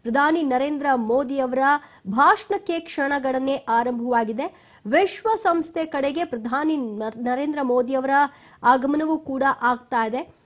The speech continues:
ಇನ್ನೇನು ಕೆಲವೇ ಹೊತ್ತುಗಳಲ್ಲಿ ಮೋದಿ ಅವರ ಮಾತನ್ನ ಆಲಿಸ್ಲಿಕ್ಕೆ ಇಡೀ ವಿಶ್ವವೇ ಕಾಯ್ತಾ ಇದೆ.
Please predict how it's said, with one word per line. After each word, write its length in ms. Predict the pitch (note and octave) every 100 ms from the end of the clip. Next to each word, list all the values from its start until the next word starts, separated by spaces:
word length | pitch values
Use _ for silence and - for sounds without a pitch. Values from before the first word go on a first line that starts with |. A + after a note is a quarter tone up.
| _
ಇನ್ನೇನು 320 | A#3 C4+ D4
ಕೆಲವೇ 300 | D#4 C4 C4
ಹೊತ್ತುಗಳಲ್ಲಿ 680 | D4 B3 C4+ C4+ B3 C4 D4
ಮೋದಿ 360 | C4 A#3 B3+ C4+
ಅವರ 160 | B3+ B3+
ಮಾತನ್ನ 580 | A#3 A3+ B3+ F4 F4+ D#4 C#4+
ಆಲಿಸ್ಲಿಕ್ಕೆ 840 | A3+ B3 C4+ C#4+ D4 D#4 A3+ A3+ - _ _
ಇಡೀ 180 | A#3 F4
ವಿಶ್ವವೇ 540 | D#4 C#4 - C4 C#4
ಕಾಯ್ತಾ 520 | C4+ B3+ B3 B3+ A#3+
ಇದೆ. 360 | G#3 A3+ F4 _